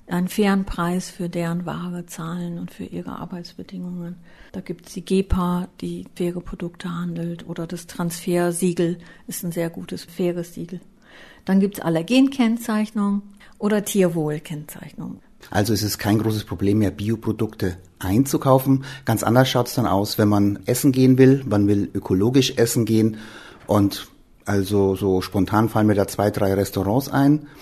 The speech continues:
Speaker 2: aber das war's dann auch schon. Und es gibt auch wenig Karten, Speisekarten, wo dann extra nochmal Bio aus, wie sagt man da, listet ist oder so. Warum ist das so?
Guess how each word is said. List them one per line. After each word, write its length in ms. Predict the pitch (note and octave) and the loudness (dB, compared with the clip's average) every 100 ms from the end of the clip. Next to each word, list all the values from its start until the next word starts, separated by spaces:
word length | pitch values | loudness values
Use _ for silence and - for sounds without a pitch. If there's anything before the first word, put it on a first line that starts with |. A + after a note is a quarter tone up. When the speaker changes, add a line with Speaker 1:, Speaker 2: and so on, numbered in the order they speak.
| - | -14
Speaker 2:
aber 180 | - G2 | -2 -2
das 200 | G2+ - | -2 -2
war's 200 | F#2+ A#2 | -4 -4
dann 180 | - B2 | -4 -4
auch 220 | - E2+ | -4 -6
schon. 280 | - F#2+ F2+ | -6 -4 -2
Und 80 | F#2 | -2
es 120 | F2+ | -2
gibt 180 | B2+ - | -4 -2
auch 220 | G#2 - F2+ | -2 -4 -8
wenig 760 | F2+ F#2+ A2 C#3+ D3+ - - - | -2 0 4 4 2 -6 -14 -10
Karten, 600 | - F#2+ A#2+ D3 C3 C3+ | -6 -4 -2 0 0 0
Speisekarten, 800 | - G2 A2+ C#3 - A#2+ B2 A#2 | -4 -2 -2 -4 -6 -6 -2 -2
wo 100 | A2+ | 0
dann 160 | G#2+ | 0
extra 320 | G2 - A#2 | -2 -4 -4
nochmal 240 | G#2 G#2+ G#2 | -2 -2 -2
Bio 300 | G#2 C3 C3 | 0 2 2
aus, 300 | F2+ F#2 - | 2 -2 -6
wie 100 | E2 | -10
sagt 240 | E2 - - | -10 -8 -4
man 120 | F#2 | -2
da, 80 | E2+ | 0
listet 420 | F2+ G#2 - - | 0 0 -2 -2
ist 180 | F2 - | -4 -2
oder 200 | F2 F2 | -2 -2
so. 180 | D#2+ - - - | -6 -10 -18 -4
Warum 300 | A2+ A#2 A#2+ | 2 6 6
ist 180 | G2+ - | 4 2
das 200 | G2 - | -4 -6
so? 120 | F#2 | -10